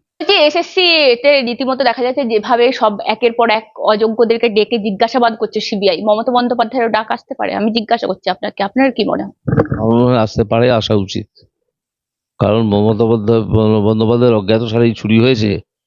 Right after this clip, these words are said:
Speaker 2: এভাবে চাকরি বিক্রি হয়েছে, এটা হতেই পারে না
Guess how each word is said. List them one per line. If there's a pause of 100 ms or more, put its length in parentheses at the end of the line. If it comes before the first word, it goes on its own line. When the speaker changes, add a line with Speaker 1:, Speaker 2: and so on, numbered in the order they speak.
(280)
Speaker 2:
এভাবে
চাকরি
বিক্রি
হয়েছে, (420)
এটা
হতেই
পারে
না